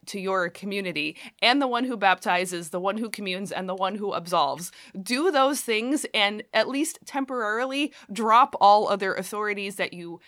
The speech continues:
have or think you have or think you should have or claim to have, and pull everything in. I think, I, I suspect that it's the, the outward creep to talk about or assert authority over other things, like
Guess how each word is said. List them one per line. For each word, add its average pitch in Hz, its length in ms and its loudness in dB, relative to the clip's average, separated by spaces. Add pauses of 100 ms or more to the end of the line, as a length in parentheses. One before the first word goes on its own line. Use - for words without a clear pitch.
(180)
have 233 380 6
or 190 120 -2
think 277 280 -2
you 254 120 -4
have 196 360 6
or 185 60 -4
think 208 240 -8
you 175 80 -8
should 359 260 0
have 226 440 6
or 190 180 -2
claim 247 320 -4
to 214 100 -6
have, 175 420 2 (300)
and 196 340 4 (200)
pull 285 320 2
everything 202 480 -4
in. 143 260 -4 (220)
I 226 120 4
think, 254 380 -4 (340)
I, 196 220 2
I 220 140 2
suspect 285 680 0
that 202 320 4
it's 196 240 -4
the, 185 280 0
the 170 400 -2 (800)
outward 220 480 2
creep 285 480 -2
to 233 100 -4
talk 208 320 4
about 185 380 4
or 185 120 0
assert 185 400 -4
authority 190 440 -4
over 175 280 0
other 196 220 0
things, 185 320 -6
like 139 300 -4